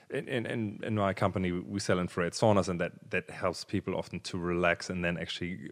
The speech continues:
fall, you know, asleep easier. And we certainly f-, have a lot of customers that come to us because of that, because they have problems with sleep way more than, than ever before. And, um, do you have a couple of tips of, like, what, what to do and where, what it, what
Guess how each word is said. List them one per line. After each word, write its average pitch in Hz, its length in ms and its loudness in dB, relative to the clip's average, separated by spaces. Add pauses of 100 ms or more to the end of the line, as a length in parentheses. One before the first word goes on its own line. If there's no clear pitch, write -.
fall, 87 520 -2
you 92 120 -4
know, 85 140 -4
asleep 85 320 -8
easier. 98 420 4 (100)
And 87 220 -6 (320)
we 101 80 -6
certainly 110 560 2
f-, - 320 -12
have 95 140 -2
a - 100 -8
lot 90 260 0
of 95 200 -4
customers 101 460 -6
that 107 180 -8
come 113 180 -4
to 117 140 -4
us 110 100 -4
because 117 400 -2
of 85 80 -2
that, - 240 -10
because 107 280 -2
they 95 80 2
have 90 200 2
problems 95 340 2
with 85 100 -6
sleep 92 360 -2 (280)
way 147 320 6
more 120 280 2
than, 98 440 0
than 92 200 -4
ever 98 220 0
before. 90 480 2
And, 87 100 -2 (460)
um, 95 300 2 (400)
do 139 100 0
you - 20 6
have 165 60 2
a 190 60 6
couple 190 200 0
of - 80 -2
tips - 300 0
of, 110 160 0
like, 95 180 0
what, 110 300 0
what 120 220 0
to - 100 -2
do 113 180 6
and 98 180 4
where, 113 280 8
what 110 200 4
it, 110 100 2 (120)
what 110 240 2